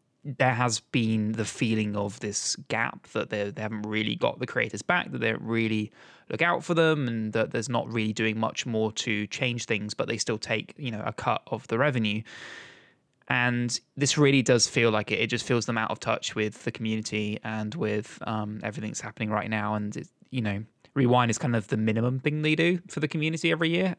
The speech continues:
And even if it is poor, at least you could go, "They're trying to do something." But now they haven't even bothered trying. Um, a corporate message really isn't worth very much,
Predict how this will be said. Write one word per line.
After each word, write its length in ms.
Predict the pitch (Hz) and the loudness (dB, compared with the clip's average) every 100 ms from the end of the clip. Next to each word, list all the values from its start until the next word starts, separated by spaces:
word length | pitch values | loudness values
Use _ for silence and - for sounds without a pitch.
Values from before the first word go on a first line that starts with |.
| - | -2
And 520 | 123 117 110 110 107 | 0 2 2 0 -2
even 340 | - 127 127 120 | -2 0 0 0
if 100 | - | -2
it 100 | - | 0
is 220 | 123 123 | 0 -2
poor, 360 | - 120 113 113 | -2 2 4 4
at 80 | |
least 420 | 113 113 - - - | 2 -2 -4 -10 -12
you 160 | - - | -8 -8
could 180 | - 117 | -8 0
go, 300 | 120 113 110 | 2 2 0
"They're 180 | 123 113 | 0 -2
trying 340 | - 117 113 120 | 0 0 2 0
to 100 | 123 | -2
do 140 | 117 | -2
something." 460 | 123 160 165 202 202 - - - - _ - | -2 -2 0 -2 -4 -12 -20 -20 -20 _ 2
But 220 | 113 - | 2 2
now 380 | 120 117 117 117 | 0 2 0 -2
they 100 | 113 | -2
haven't 340 | 117 110 101 | -2 -4 -4
even 260 | 117 110 110 | -6 -4 -2
bothered 300 | 110 104 98 | -2 -2 -4
trying. 440 | 107 107 104 107 | -4 -4 -4 -6
Um, 360 | 110 110 107 110 | -4 -4 -4 -4
a 80 | - | -2
corporate 300 | - 131 107 | 0 2 0
message 440 | 107 117 117 110 - | -2 -2 -2 -4 -4
really 440 | 117 104 104 110 - - - - - _ _ _ - | -2 0 -2 -4 -12 -20 -20 -20 -20 _ _ _ -4
isn't 540 | 127 107 107 101 - | -2 0 -2 -4 -4
worth 300 | 117 110 120 | 0 0 -2
very 180 | - 113 | -4 -4
much, 460 | - - - - | -2 -4 -4 -6